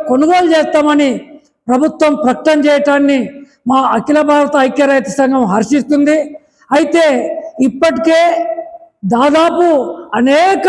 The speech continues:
మంది రైతులు వాతావరణ పరిస్థితుల వల్ల ఎక్కడ వర్షం పడి మా మొక్కజొన్న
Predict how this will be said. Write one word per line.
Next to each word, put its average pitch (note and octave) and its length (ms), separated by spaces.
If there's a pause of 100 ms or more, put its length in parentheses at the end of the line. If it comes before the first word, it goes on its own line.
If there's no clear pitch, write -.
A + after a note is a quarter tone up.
మంది D#4 280
రైతులు C#4+ 460 (1800)
వాతావరణ E4+ 840
పరిస్థితుల D4+ 520
వల్ల D4 260 (600)
ఎక్కడ D4 380
వర్షం C4 380
పడి E4 200
మా D#4 200
మొక్కజొన్న D4+ 640